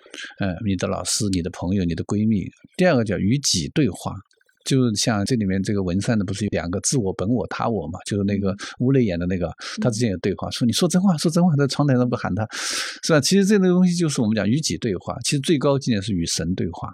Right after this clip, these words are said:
Speaker 2: 嗯。
Speaker 1: 这个神有可能是那个偶像级的神，也有可能是你那种心灵当中埋在你心里，你那个最初的初恋，或者说他已经走了，或者说是像熊顿这样的，是吧？一个很坚强的女性，是吧？
Speaker 2: 嗯。
Speaker 1: 在肿瘤，或者我也是一个肿瘤患者，结果我对肿瘤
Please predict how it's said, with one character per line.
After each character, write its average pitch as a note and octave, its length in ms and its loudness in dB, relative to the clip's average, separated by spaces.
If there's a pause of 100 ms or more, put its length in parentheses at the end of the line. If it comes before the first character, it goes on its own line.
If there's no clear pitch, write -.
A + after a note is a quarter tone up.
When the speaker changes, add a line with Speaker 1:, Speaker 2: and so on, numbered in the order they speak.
(260)
Speaker 2:
嗯。 A3 160 -2 (400)
Speaker 1:
这 G#3 100 2
个 G3 60 6
神 G#2+ 200 0 (300)
有 B2 120 4
可 F#2+ 180 -4
能 F#2+ 160 0
是 - 180 -2
那 G2+ 140 2
个 G2 120 -2
偶 F#2 160 -4
像 A#2+ 220 2
级 F2+ 140 -2
的 E2+ 100 -2
神， - 180 -2 (180)
也 B2 140 4
有 C#3+ 120 2
可 F#2 160 -2
能 G#2 120 0
是 A#2+ 140 -2
你 F2+ 160 0
那 F#2+ 100 0
种 F2+ 220 -2
心 B2+ 220 2
灵 A2 120 4
当 G#2+ 140 2
中 A2 280 2
埋 F#3+ 180 2
在 A2+ 100 2
你 G2 140 2
心 A#2+ 180 2
里， G#2 140 4
你 G2 100 4
那 G2+ 140 4
个 G#2+ 80 2
最 G#2+ 160 0
初 A2 180 0
的 G2 100 0
初 G#2+ 200 -2
恋， G2+ 180 0 (160)
或 A#2+ 160 -2
者 A2 100 -4
说 F#2+ 200 0
他 G#2 120 0
已 F#2+ 40 2
经 F#2+ 160 2
走 F#2 220 -4
了， F2 120 -4 (220)
或 E3 120 6
者 A#2+ 140 4
说 A2+ 240 0
是 - 200 -2
像 G2 200 -2
熊 F#2+ 220 -2
顿 G#2 180 0
这 G2 80 0
样 E2+ 100 -2 (120)
的， - 80 -4 (240)
是 - 120 -2
吧？ G2 120 0
一 G2 100 0
个 G2 120 -2
很 F2+ 120 -2
坚 G#2+ 220 0
强 G2+ 180 -2
的 F#2+ 80 0
女 F2 160 0
性， G2+ 220 0 (160)
是 - 100 -4
吧？ F#2 140 0
Speaker 2:
嗯。 F#2 40 -6
Speaker 1:
在 G#2 140 0
肿 F#2+ 220 -2
瘤， G2 160 -2
或 G#2+ 100 0
者 G#2+ 80 0
我 G2 160 2
也 G#2+ 100 2
是 G2+ 140 -4
一 G2 40 -2
个 G2 80 0
肿 F#2 140 -4
瘤 F#2+ 140 0
患 G2+ 160 -2
者， F2+ 120 -2
结 G2 100 -4
果 F#2+ 100 -2
我 F2+ 80 -4
对 G2+ 140 -2
肿 F2+ 180 -4
瘤 F#2+ 160 0